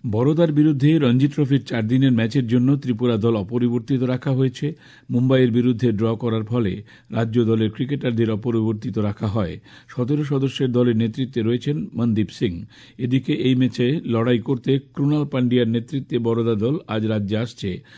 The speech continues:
আগামী ছয় নভেম্বর থেকে ত্রিপুরা ও বরোদার চার দিনের রঞ্জি ট্রফির ম্যাচটি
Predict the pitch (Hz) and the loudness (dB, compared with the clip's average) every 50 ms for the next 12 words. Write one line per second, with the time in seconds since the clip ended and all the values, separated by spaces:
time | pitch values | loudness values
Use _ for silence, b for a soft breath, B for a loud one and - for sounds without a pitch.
0 | B B B - 113 107 113 117 104 - - 123 117 110 117 120 131 139 143 139 | B B B -6 -4 -2 -2 -2 -2 -2 -2 0 0 2 2 2 2 2 2 2
1 | 147 139 139 147 131 139 151 135 131 131 120 110 127 120 120 117 104 107 117 113 | 0 0 -2 -4 -4 -4 -4 -4 -4 -4 -4 -2 -2 0 0 0 0 0 0 0
2 | 117 113 113 107 101 - - 107 104 104 113 110 113 110 110 110 b b b b | 0 0 -2 -2 -4 -6 -6 -6 -4 -2 -2 0 0 -2 -2 -4 b b b b
3 | b b _ - - 117 120 123 135 131 - 135 120 113 117 104 107 113 120 - | b b _ -6 -2 0 0 0 0 0 -2 -2 -2 -2 -2 0 0 -2 -2 -4
4 | - - 135 | -4 -2 -2